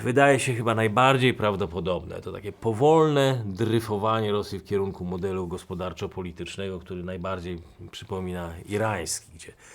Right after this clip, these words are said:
totalny reżim przetrwa mimo zapaści instytucjonalnej, takiego kompletnego dołu ekonomicznego.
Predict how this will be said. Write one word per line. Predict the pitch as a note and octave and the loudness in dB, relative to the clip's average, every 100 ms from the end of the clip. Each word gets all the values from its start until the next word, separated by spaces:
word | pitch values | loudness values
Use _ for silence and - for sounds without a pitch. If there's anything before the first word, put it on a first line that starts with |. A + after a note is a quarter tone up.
| - | -16
totalny | - G#2 A2+ C3 C#3 C3 B2 A#2+ - - | -6 -4 4 6 6 4 2 -2 -10 -6
reżim | G2 A2+ G2+ G#2 G2 F#2 - _ - | 2 2 2 -2 -6 -8 -18 _ -12
przetrwa | - A2 G#2 - G2 F#2+ - - | -4 -2 -4 -4 -6 -6 -10 -10
mimo | G2 G2 F#2+ | -6 -4 -4
zapaści | D#2+ G2+ G2 F#2+ - F2 - | -4 -4 -2 -4 -6 -12 -6
instytucjonalnej, | A#2 A2+ A#2 G#2+ F#2 G2 G2 G2 F#2+ F2+ F2 | -4 -2 -2 -4 -4 -6 -6 -6 -6 -6 -8
takiego | - F#2 F2+ | -12 -16 -16
kompletnego | F2 G2+ F#2 G#2 G2+ G2 G#2 F2+ | -12 -12 -8 -10 -8 -6 -6 -6
dołu | F2 F2 E2+ E2+ - - _ | -6 -6 -8 -8 -14 -20 _
ekonomicznego. | - - G2 F#2 F2+ - F#2+ F#2 F#2+ G#2+ | -14 -6 -6 -4 -6 -8 -8 -6 -6 -6